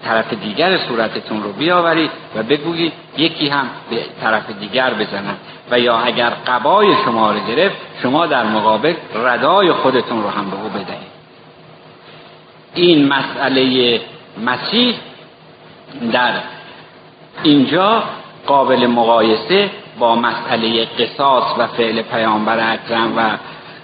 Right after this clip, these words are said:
خلفای اسلام نمی‌تواند باشد. چرا؟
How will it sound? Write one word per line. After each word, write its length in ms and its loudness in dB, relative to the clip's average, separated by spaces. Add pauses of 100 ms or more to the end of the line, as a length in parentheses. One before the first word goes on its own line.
(400)
خلفای 560 2
اسلام 480 0 (200)
نمی‌تواند 840 2
باشد. 340 -4 (140)
چرا؟ 480 2